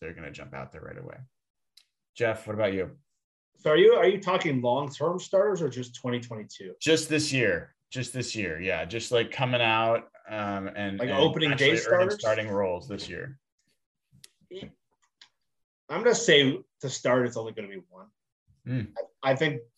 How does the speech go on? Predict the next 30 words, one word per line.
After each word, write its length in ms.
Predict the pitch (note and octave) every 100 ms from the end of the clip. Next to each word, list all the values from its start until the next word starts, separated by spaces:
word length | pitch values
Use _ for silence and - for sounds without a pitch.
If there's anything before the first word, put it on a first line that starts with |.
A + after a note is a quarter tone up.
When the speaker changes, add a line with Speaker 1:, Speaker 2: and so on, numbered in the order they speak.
| _
Speaker 2:
Jake 260 | C3+ B2
Curran 380 | A#2+ A#2+ A2+ A2+
is 80 | G#2 -
probably 320 | G#2 G#2 G#2
gonna, 240 | G2+ G2 - _ _ _ _ _ _
he's, 280 | C#3+ C3 B2
I 120 | B2 B2
think 180 | C3+
they, 80 | B2+ B2+ A#2+
they 100 | A#2+
were 80 | A#2+
comfortable 380 | A2+ A#2 A#2+
with 100 | A2+
him. 120 | A#2+ G#2+
A 40 |
lot 200 | G#2+ A2
of 40 |
their 220 | A2 G2+ G2
success 460 | - - - G2+
at 80 | -
the 60 | G#2+
end 100 | G#2
of 40 |
the 60 | G2+
year 140 | G#2
might 140 | G2 G2
have 120 | G2
been 120 | G2
with 300 | G2+ _ G#2
him. 160 | G#2+